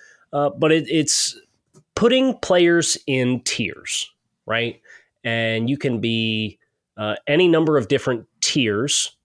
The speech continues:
uh, within your respective position. Those include elite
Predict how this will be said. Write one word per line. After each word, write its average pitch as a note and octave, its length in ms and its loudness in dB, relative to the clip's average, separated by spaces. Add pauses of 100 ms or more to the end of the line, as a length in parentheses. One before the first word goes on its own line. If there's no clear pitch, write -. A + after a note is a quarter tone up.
(120)
uh, G#2 140 -2
within B2 300 0
your A#2+ 100 0
respective G#2+ 560 -2
position. G2+ 480 -4
Those G#2+ 260 -2
include G#2+ 540 -4 (540)
elite A#2+ 340 -2